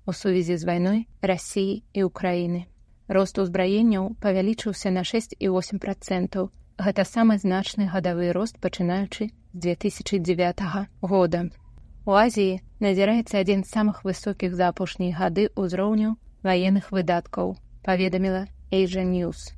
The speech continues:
На глобальную гонку ўзбраення ўплываюць не толькі Газа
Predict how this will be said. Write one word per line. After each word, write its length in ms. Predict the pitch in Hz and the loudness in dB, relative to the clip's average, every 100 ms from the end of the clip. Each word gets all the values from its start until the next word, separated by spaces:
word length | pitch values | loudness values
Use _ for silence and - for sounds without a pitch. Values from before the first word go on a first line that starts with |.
| - - - - | -18 -18 -14 0
На 140 | 196 180 | 2 4
глобальную 500 | 196 190 185 185 185 | 4 4 4 2 0
гонку 360 | 202 185 202 | 0 0 0
ўзбраення 720 | 185 175 185 202 233 233 180 180 - - | -2 0 0 2 2 2 0 -6 -16 -8
ўплываюць 600 | 202 190 196 214 202 - | -4 2 4 4 2 -2
не 100 | 185 | -2
толькі 420 | 240 247 - 202 185 - | 0 -2 -2 -4 -4 -8
Газа 560 | 202 190 185 175 180 190 | -4 2 2 2 0 -4